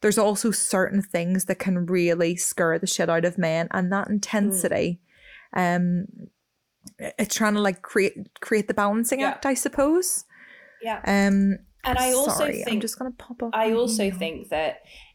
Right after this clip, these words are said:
Speaker 2: even if you're not saying it, men can sense it. Because
Speaker 1: Absolutely.
Speaker 2: with the barber situation last time, I,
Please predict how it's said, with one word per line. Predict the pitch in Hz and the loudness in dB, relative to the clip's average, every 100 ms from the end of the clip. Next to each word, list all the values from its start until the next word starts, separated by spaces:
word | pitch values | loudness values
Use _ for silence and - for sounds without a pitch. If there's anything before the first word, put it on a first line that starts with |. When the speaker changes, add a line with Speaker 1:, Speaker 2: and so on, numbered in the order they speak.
| - | -10
Speaker 2:
even | 233 240 240 | -6 -2 -2
if | 226 220 | -2 -4
you're | 208 | -4
not | 190 - - | -2 -4 -6
saying | - 165 175 196 | -4 -2 -2 -2
it, | 240 302 175 | -2 -2 -4
men | 170 160 | -6 -6
can | 165 165 | -10 -12
sense | 165 165 156 - - | -10 -8 -8 -10 -10
it. | - - _ _ _ _ _ - - - _ _ | -10 -10 _ _ _ _ _ -20 -20 -20 _ _
Because | 220 226 226 | -10 -4 0
Speaker 1:
Absolutely. | 208 190 - - 180 - 196 - 190 - _ | 2 0 -2 -4 -2 -2 -2 -2 -4 -10 _
Speaker 2:
with | 196 | -8
the | 185 | -4
barber | 233 269 277 | 2 2 0
situation | - 190 - 180 - 175 | -4 -6 -4 -4 -4 -6
last | 170 208 233 233 - | 0 0 0 -2 -8
time, | - 62 85 208 202 _ _ _ - - - - - _ _ - | -8 -8 -8 -10 -12 _ _ _ -20 -20 -20 -20 -20 _ _ -2
I, | 208 214 220 220 220 220 | 0 2 0 -2 -4 -8